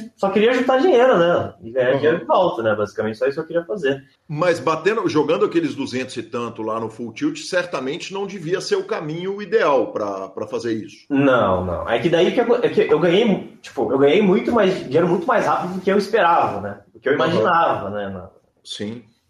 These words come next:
Speaker 1: É, isso foi, acho que, fim de novembro, alguma coisa assim. Daí, quando eu, quando eu perdi esses, essa grana, eu já falei, "Cara, agora eu vou parar, vou voltar a jogar mais barato e vou viajar pra não,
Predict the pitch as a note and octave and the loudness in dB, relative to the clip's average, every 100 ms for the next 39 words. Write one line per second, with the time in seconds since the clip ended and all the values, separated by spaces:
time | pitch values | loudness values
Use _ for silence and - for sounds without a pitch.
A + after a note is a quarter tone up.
0 | _ G#2+ G#2 - F3+ F#3 - F#3+ _ _ | _ -8 -8 0 0 0 -4 -12 _ _
1 | - C3+ A2 G#2+ G#2 G#2 F#2+ G2 C3 A#2 | -12 -8 -4 -4 -4 -6 -4 0 0 0
2 | F#2+ G2 G#2+ G#2 A2+ G#2 - E3 F#3+ F3+ | -4 -4 -6 -6 0 0 2 2 4 4
3 | C#3+ - - - _ _ - G3+ G#3+ G3+ | 2 -2 -8 -18 _ _ 0 2 4 2
4 | C#3 C3 G3+ B3 B2+ - G#2 F#2+ - _ | 2 0 2 2 2 0 -6 -10 -16 _
5 | _ - A2+ A2+ G2+ A#2 G3+ B3 A2 - | _ -8 -6 -4 -2 2 2 2 -2 -4
6 | - - A#2 B2 A2+ - G2 - - - | -2 0 2 2 0 0 0 -2 -6 -14
7 | _ - _ _ _ G#2+ - - G#2+ G#2+ | _ -20 _ _ _ -6 -4 -2 2 4
8 | B2 C#3 C#3 D#3 D3 A#2 B2+ G3+ C3 A#2+ | 4 2 2 2 4 4 4 2 2 2
9 | A2 A2 A2+ A2+ A2+ A2 A#2+ A#2 G#2 A2 | 2 2 2 2 2 2 2 2 2 0
10 | - F3 F3 D#3+ F3+ C#4+ D4 A#3 C4+ B3+ | 0 0 2 2 2 2 4 4 4 2
11 | B3+ A#3+ A#3 | 2 2 2